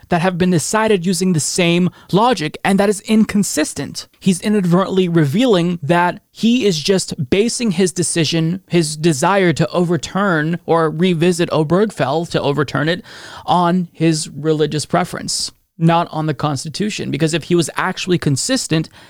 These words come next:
he would say, "We have to revisit all of these cases that used the fourth,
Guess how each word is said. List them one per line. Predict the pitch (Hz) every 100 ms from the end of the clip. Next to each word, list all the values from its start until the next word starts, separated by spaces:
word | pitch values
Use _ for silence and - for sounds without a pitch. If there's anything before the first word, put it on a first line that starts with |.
| - _
he | -
would | 175 -
say, | 185
"We | 175 165
have | 180
to | 180
revisit | 180 180 175 190
all | - 180 220 233 220
of | 180
these | 180 165
cases | - 147 131 151 147
that | 147
used | 151 175 220 214 - -
the | 175
fourth, | - 170 165